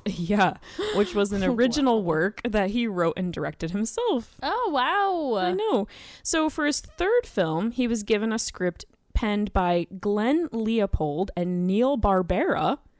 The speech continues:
Speaker 1: who both wrote for Hanna-Barbera's cartoon Scooby-Doo.
Speaker 2: Get out of town. That's so cool.
Speaker 1: Yes. So The Prowler is based, is basically an adult version of Scooby-Doo.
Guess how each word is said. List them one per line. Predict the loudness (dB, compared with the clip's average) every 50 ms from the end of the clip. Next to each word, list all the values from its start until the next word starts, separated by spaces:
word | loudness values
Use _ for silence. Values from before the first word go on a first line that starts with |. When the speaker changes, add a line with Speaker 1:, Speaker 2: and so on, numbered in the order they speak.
| _ _ _ _ _ _ -2
Speaker 1:
who | 0 0
both | 2 4 4 4 4 2
wrote | 0 2 2 2 2 0
for | -2 -2 0 0 0 -2 -4 _ _ _ _ -4 -2 0 0 0 0
Hanna-Barbera's | -2 0 0 0 -2 -2 -2 -4 -2 -2 -2 -2 -2 -2 -4
cartoon | -4 -2 -2 -2 -4 -4 -4 -2 -2 -2 -2 -2
Scooby-Doo. | -4 -4 0 0 0 0 0 -2 -2 0 2 2 4 4 2 2 0 -2 -2
Speaker 2:
Get | 0 0 0 -2 -4
out | -4 -2 0 0 0 -2 -4 -10 -12 -12 _ -6
of | -4 -2 -2 -2 -4
town. | -4 -6 -6 -6 -8 -8 -12 -12 -14 -16 -18 -20 _ _ _ _ -8 -4
That's | -2 -2 0
so | 0 0 0
cool. | 2 2 4 4 4 2 0 _ -6
Speaker 1:
Yes. | -2 0 4 4 4 4 4 2 0 -2
So | -2 -2 0 2 2 2
The | 2 0
Prowler | -4 -6 -6 -8 -6 -6 -4 -2 -2 0 2 2 2 2 2
is | 0 -4 -4
based, | -6 -6 -4 -2 -2 -2 -2 -4 -6 -6 -2 -2
is | -2 -2 0
basically | 2 2 2 2 2 0 -2 0 0 0 2
an | 2 0
adult | 0 -2 -2 -2 -2 -2 -2
version | -2 0 0 0 4 4 4 6
of | 6 2 2
Scooby-Doo. | 2 0 -2 -2 0 2 2 2 2 0 0 2 4 4 4 4 2 2 -2